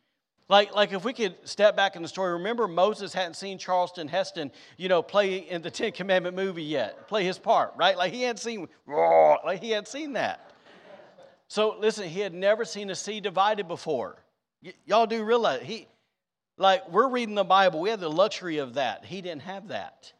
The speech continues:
He wrote part of it, right? And so, listen, it probably didn't make a whole lot of sense to him either, yet he obeyed, right? And, and that is all God is asking us to do today. Look, I can tell you from personal experience that if we obey,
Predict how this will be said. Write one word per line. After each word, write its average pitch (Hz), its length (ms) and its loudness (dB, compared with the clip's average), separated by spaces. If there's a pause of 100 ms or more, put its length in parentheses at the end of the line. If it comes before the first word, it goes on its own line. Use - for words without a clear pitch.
(380)
He 214 140 -8
wrote 226 320 6
part 110 240 -2
of 80 140 -16
it, - 80 -20 (1040)
right? 185 240 2 (240)
And 202 100 -6
so, 214 160 0
listen, 208 380 0
it 190 160 -6
probably 254 340 2
didn't 214 220 -2
make 190 160 -4
a 170 40 -10
whole 180 200 -4
lot 175 160 0
of 147 80 -14
sense 165 260 -14
to 160 80 -8
him 156 100 -8
either, 170 280 -6
yet 147 260 -4
he 175 160 -12
obeyed, 170 540 0 (840)
right? 208 260 6 (220)
And, 190 180 -2
and 180 140 -6
that 202 160 0
is 180 180 -6
all 214 600 4
God 190 200 2
is 170 160 -8
asking 165 400 -4
us 151 180 -8
to 151 120 -10
do 131 160 -8
today. 95 460 -10 (560)
Look, 170 180 0
I 175 100 4
can 170 140 -8
tell 196 160 -4
you 233 80 -2
from 185 200 -8
personal 220 400 -6
experience 156 440 -10
that 139 160 -4
if 110 160 -10
we 160 240 -6
obey, 131 440 -6